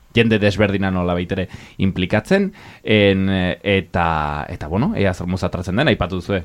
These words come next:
ganden urtean saiatu zela, baina euriak, gero, abenduen gaude, ba, euria, ez, intzuela, eta bertan beti gelditu zela, a ber, aurtengoa, eh, nola atratzen den. Bueno, edozein kasutan, erten ginuna, ez, eh, ez da,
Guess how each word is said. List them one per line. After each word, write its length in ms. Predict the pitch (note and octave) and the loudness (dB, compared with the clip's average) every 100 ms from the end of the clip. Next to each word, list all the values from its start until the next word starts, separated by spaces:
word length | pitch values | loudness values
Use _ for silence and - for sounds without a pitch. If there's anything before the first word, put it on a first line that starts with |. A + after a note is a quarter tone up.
| F2+ | -4
ganden 260 | F2 F2 F2 | -2 0 0
urtean 300 | F2+ G#2 G2 | -2 -2 -4
saiatu 260 | F#2+ F2 F#2+ | -4 -4 -2
zela, 120 | G2 | -2
baina 240 | E2 E2 F2 | -2 -2 0
euriak, 420 | G2 G2+ G2+ F2+ | 2 2 2 0
gero, 140 | D#2 | -2
abenduen 320 | D2 D#2+ E2 D#2+ | -2 -2 -2 -2
gaude, 160 | F#2+ B2 - - - | -2 -4 -12 -14 -4
ba, 140 | D#2+ | 0
euria, 440 | E2 E2+ E2+ E2 D#2+ | 2 2 0 0 0
ez, 140 | - | -2
intzuela, 280 | F2 F2 F#2 | -4 0 0
eta 120 | F2+ | 0
bertan 300 | F2 E2+ E2+ | -2 -2 -4
beti 420 | E2 E2 D2+ E2+ | -2 -4 -6 -6
gelditu 280 | E2+ E2+ F2+ | -4 -4 -4
zela, 180 | F2 - | 0 -2
a 160 | - F2+ | 0 0
ber, 220 | F2 D2 - - - | 0 -4 -12 -14 -2
aurtengoa, 760 | F#2+ F2 F#2 F2+ F2+ E2+ - | -2 0 0 4 4 4 2
eh, 240 | F#2+ F2 E2 | 0 0 0
nola 540 | E2 E2 D#2+ D2 C#2 | 0 0 0 0 -2
atratzen 340 | D#2+ - D#2+ E2 | -4 -6 -6 -6
den. 120 | D#2+ | 0
Bueno, 160 | A2+ F2+ | 2 2
edozein 240 | F2 G#2+ | 0 0
kasutan, 340 | G#2 A2 C#3+ | 0 2 2
erten 200 | A#2+ G#2+ | 2 0
ginuna, 280 | G#2 F#2 E2 | 0 0 0
ez, 120 | B2 | 0
eh, 480 | F#2 F2 D#2+ D#2 C2+ | 0 0 -2 -2 -4
ez 100 | F2+ - | -8 0
da, 500 | F#2+ F#2 F#2+ F#2+ | 2 4 2 2